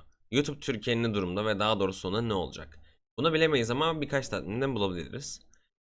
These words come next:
Örneğin şu adamı hatırlarsanız YouTube'a numara alma, öpüşme gibi saçma sapan şeyleri getiren, en son gerçek kız kardeşiyle öpüşen adam.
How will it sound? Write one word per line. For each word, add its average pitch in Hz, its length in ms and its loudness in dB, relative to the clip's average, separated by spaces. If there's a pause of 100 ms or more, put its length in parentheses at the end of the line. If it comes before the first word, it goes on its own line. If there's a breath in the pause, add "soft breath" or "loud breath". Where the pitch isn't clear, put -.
(120)
Örneğin 120 300 4
şu 127 160 0
adamı 110 220 2
hatırlarsanız 113 720 -2
YouTube'a 98 340 0
numara 95 340 2
alma, 85 460 0
öpüşme 92 420 -6
gibi 82 120 -8
saçma 95 280 -8
sapan 95 260 -6
şeyleri 90 280 -6
getiren, 110 440 -4 (400 loud breath)
en 113 180 8
son 101 320 0
gerçek 95 360 -2
kız 101 160 -6
kardeşiyle 87 500 -4
öpüşen 98 260 -6
adam. 78 280 -6